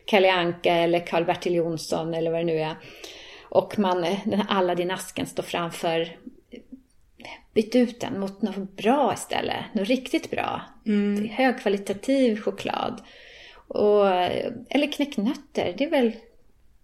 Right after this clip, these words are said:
Speaker 1: fantastiskt julgodis.
Speaker 2: Ja, det är ju jättebra. Och det är ju härligt det här liksom att sitta och plocka med någonting också, för ofta vill man ju liksom, eh, ah, ha, ha, göra någonting med händerna liksom, knäcka
Speaker 1: Ja.
Speaker 2: nöten, in med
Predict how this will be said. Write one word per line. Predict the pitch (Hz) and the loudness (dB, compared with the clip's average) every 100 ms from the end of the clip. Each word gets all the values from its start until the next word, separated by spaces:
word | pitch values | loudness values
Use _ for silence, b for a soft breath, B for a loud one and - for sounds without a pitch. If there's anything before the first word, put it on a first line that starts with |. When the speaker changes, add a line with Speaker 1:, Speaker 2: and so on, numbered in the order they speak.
| - - | -6 -4
Speaker 1:
fantastiskt | 220 285 349 359 349 | -2 -2 -2 -2 2
julgodis. | 247 185 - - - - - | 2 2 -4 -6 -6 -10 -2
Speaker 2:
Ja, | 208 214 196 190 | 2 2 2 2
det | 226 | 2
är | 202 | 2
ju | 180 | -2
jättebra. | 170 175 190 214 214 208 - - - _ _ _ - | -6 -6 -6 -4 -4 -8 -18 -20 -20 _ _ _ -4
Och | 220 | 0
det | |
är | |
ju | 240 | 2
härligt | 233 196 240 262 | 2 4 2 2
det | |
här | 175 | 0
liksom | 175 185 | 0 -2
att | 185 | -4
sitta | 190 - | -4 -6
och | - | -4
plocka | 214 208 254 | -4 0 2
med | 240 | 4
någonting | 196 185 170 175 | 2 0 -2 -2
också, | 156 - 190 | -2 -2 -2
för | 202 | 0
ofta | 208 208 226 | -2 2 6
vill | 226 220 | 6 6
man | 208 | 4
ju | 196 | 0
liksom, | 196 202 196 190 B B B B - | 0 0 -2 -4 B B B B -4
eh, | 202 190 185 185 185 - | 0 0 -2 -4 -6 -6
ah, | - 208 - - | -4 -4 -4 -4
ha, | 240 - | -4 -4
ha, | 226 226 - - | -4 -6 -6 0
göra | 233 226 226 | 4 8 10
någonting | 247 233 226 | 10 8 8
med | 226 | 10
händerna | 254 262 220 180 | 10 10 8 6
liksom, | 170 175 185 | 2 0 0
knäcka | 202 240 277 254 | 2 4 4 4
Speaker 1:
Ja. | |
Speaker 2:
nöten, | 208 170 170 196 | 4 2 2 2
in | 220 220 | 4 4
med | 202 | 4